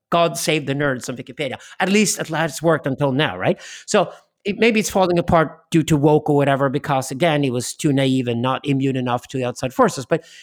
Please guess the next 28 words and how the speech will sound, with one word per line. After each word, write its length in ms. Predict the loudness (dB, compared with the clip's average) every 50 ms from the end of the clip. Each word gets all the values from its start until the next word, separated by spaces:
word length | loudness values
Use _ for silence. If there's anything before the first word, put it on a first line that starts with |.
| -20 -6 -2
a 60 | 0
membrane 540 | 2 4 4 4 4 4 6 6 4 4 4
will 120 | 4 2
fall 240 | 2 0 0 0 0
apart 400 | 0 0 2 2 2 2 2 0 0
when 160 | 0 0 0
it's 120 | -2 -2 -2
naively 520 | 0 0 2 4 2 2 2 2 2 2
operating, 600 | 2 2 2 0 0 0 2 2 2 2 0 0
gets 260 | 0 -2 -2 -4 -6 -4
too 160 | -2 -2 0
big 260 | 0 0 -2 -2 -4
too 180 | -4 -4 -2 -2
quickly. 340 | -2 -4 -4 -4 -6 -12 -12 _ _ _ _ _ _ _ _ _ _ _ _ _ _ _ _ _ _ _ _ _ _ _ _ _ _ _ _ _
So 120 | -4 0 4
then 160 | 6 8 8
we 60 | 8
can 180 | 6 4 4 4
talk 240 | 4 4 4 4 4
about 140 | 2 2
scalability. 840 | 2 2 2 2 4 4 4 4 4 4 4 6 6 4 4 2 0 -2 -8 -20 -10 _
And 200 | 0 2 2 4
then, 180 | 4 4 2 2
of 240 | 0 -2 -6 -12 -8
course, 480 | 0 4 6 6 6 6 4 2 -2
when 140 | -2 -2 0
the 80 | 0 0
membrane, 600 | 0 0 2 2 2 2 2 0 0 -2 -6 -4